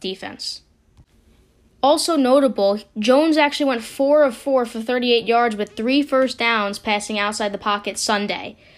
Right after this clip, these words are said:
and he's now completed sixty-three percent of his passes outside the pocket this season. He completed fifty percent of his passes from outside the pocket his first three years.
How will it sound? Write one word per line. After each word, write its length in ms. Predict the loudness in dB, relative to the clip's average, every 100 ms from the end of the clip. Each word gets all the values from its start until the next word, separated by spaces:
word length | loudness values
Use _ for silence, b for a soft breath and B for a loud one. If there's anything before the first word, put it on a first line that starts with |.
| B B
and 120 | -2
he's 120 | 0 4
now 240 | 4 4
completed 480 | 2 -2 0 -2 -4
sixty-three 640 | -4 -4 -4 -6 -4 -4
percent 300 | -4 -6 -6
of 80 | -6
his 120 | -8
passes 400 | -6 -6 -6 -8 -6
outside 500 | -6 -6 -6 -4 -4
the 80 | -6
pocket 560 | -8 -6 -6 -6 -8 -10 b b 2
this 240 | 2 2
season. 640 | -4 0 0 -2 -8 -14 -20 _ _ B B B B B
He 180 | -2 -2
completed 440 | 0 0 0 -2
fifty 340 | 0 0 0
percent 320 | -2 -2 -2 -4
of 80 |
his 100 | -6
passes 380 | -4 -4 -4 -6
from 160 | -8 -6
outside 320 | -6 -6 -10
the 60 | -6
pocket 400 | -4 -4 -6 -8
his 180 | -10
first 380 | -6 -6 -6 -10
three 160 | -8 -6
years. 520 | 0 0 -2 -8